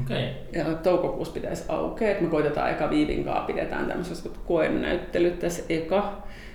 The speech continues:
Speaker 2: että, että olisi niinku, että sit se on kaksikymmentäneljä seitsemän tossa auki ja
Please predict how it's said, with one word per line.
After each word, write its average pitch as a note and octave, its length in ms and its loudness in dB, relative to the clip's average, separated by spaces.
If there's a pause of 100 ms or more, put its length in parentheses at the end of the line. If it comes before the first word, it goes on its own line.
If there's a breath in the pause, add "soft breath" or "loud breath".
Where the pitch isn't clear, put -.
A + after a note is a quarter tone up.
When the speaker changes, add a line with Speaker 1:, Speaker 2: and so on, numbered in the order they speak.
(160 loud breath)
Speaker 2:
että, - 640 0 (1200)
että B3 200 4
olisi A3 120 6
niinku, G#3 140 4
että - 120 0
sit - 100 -4
se D#3+ 80 0
on E3 80 4
kaksikymmentäneljä G3+ 580 2
seitsemän F3 540 2
tossa F3 280 2
auki - 360 4
ja - 200 -2